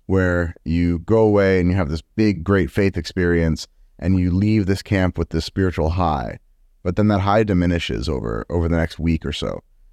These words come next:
And one of the things I love about that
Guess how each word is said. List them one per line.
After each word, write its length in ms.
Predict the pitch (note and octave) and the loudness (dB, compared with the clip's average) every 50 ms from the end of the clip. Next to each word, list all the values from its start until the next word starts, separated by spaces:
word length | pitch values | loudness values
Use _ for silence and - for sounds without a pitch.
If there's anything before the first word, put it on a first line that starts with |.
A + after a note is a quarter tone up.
| _ _ _ _ _ - | _ _ _ _ _ -6
And 380 | - G2+ G2+ G2 F#2+ F#2+ F2 - - _ - - - | -2 0 0 2 2 0 -2 -4 -10 _ -20 -20 -18
one 260 | - - F#2+ G#2 A#2 | -8 -2 0 0 2
of 80 | A#2 A2 | 2 0
the 60 | G#2 | 0
things 280 | G#2+ A#2+ A2+ A2 G2+ G#2 | 0 0 0 2 2 2
I 80 | G2 | 2
love 240 | F#2+ F#2+ F#2 F#2 F2+ | 2 4 2 2 2
about 420 | F#2 D#2+ F2 F2+ F2 F2 E2 - - E2+ | 0 0 0 0 0 0 0 -4 -4 -2
that 260 | F2+ F2+ F2 D#2+ | 0 0 0 0